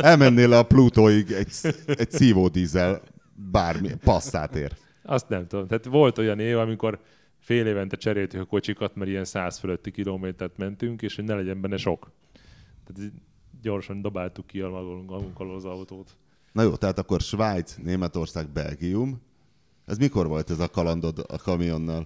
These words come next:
Speaker 2: Ez kilencven, legelején.
Speaker 1: Ja, hogy ez is a legeleje
Speaker 2: Legelején.
Speaker 1: volt még?
Speaker 2: Legelején,
Speaker 1: Ja, hát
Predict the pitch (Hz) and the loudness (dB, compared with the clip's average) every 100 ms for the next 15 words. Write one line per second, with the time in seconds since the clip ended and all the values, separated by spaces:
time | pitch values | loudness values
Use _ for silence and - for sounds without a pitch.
0 | - 139 - - - 110 110 101 117 123 | -6 -6 -6 -8 -8 -6 -6 -8 -8 -4
1 | 123 107 95 90 85 - _ _ _ _ | -4 -4 -6 -10 -14 -20 _ _ _ _
2 | _ 113 165 147 131 147 123 107 110 127 | _ 0 2 4 4 4 4 2 2 2
3 | 139 131 98 90 82 - 98 92 90 90 | 2 0 0 -2 -4 -8 -12 -10 -10 -10
4 | 87 | -10